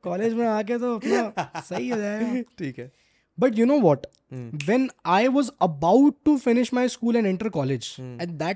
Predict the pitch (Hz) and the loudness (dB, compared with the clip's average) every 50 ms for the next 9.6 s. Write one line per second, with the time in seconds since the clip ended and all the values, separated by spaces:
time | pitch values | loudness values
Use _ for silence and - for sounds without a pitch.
0 | - - 214 220 254 254 233 175 135 170 180 214 214 190 - 190 165 165 156 - | -6 -6 -6 -4 -4 -4 -6 -6 -4 -2 -2 -2 -4 -4 -6 -6 -6 -6 -6 -8
1 | 226 247 208 - _ _ _ _ _ _ _ 160 131 123 127 127 120 113 165 165 | -10 -10 -12 -14 _ _ _ _ _ _ _ -20 -20 -16 -14 -12 -6 -4 -2 -2
2 | 170 170 165 208 220 170 135 123 117 113 - - - 143 139 127 170 160 156 156 | -2 -2 -4 -6 -6 -6 -6 -6 -6 -8 -10 -10 -10 -10 -8 -6 -6 -4 -4 -4
3 | 123 220 214 165 135 139 165 - - 143 - 147 143 127 120 117 139 135 175 170 | -6 -6 -6 -6 -6 -6 -8 -10 -12 -14 -14 -14 -14 -14 -14 -16 -18 -20 -20 -20
4 | _ _ 131 127 123 120 120 131 _ _ _ _ _ _ _ _ _ - 139 - | _ _ -16 -16 -16 -16 -18 -20 _ _ _ _ _ _ _ _ _ -16 -14 -12
5 | - - - 131 - _ - 156 143 131 127 123 127 117 123 127 135 135 - 160 | -12 -12 -12 -12 -14 _ -12 -10 -8 -8 -8 -8 -10 -10 -12 -14 -16 -16 -18 -20
6 | 147 - _ - 135 147 208 214 - - 240 190 - 226 214 220 _ _ _ _ | -20 -20 _ -16 -16 -14 -14 -16 -16 -18 -20 -10 -8 -8 -8 -8 _ _ _ _
7 | _ _ _ _ _ _ _ _ _ _ _ _ - 120 123 123 120 127 _ _ | _ _ _ _ _ _ _ _ _ _ _ _ -18 -16 -16 -16 -18 -20 _ _
8 | _ _ _ _ _ _ - - - - 190 185 165 214 - - 151 143 151 165 | _ _ _ _ _ _ -20 -18 -10 -8 -6 -6 -4 -6 -6 -6 -6 -6 -4 -4
9 | 170 170 170 160 151 139 143 139 131 - _ | -4 -6 -6 -6 -8 -10 -12 -14 -16 -18 _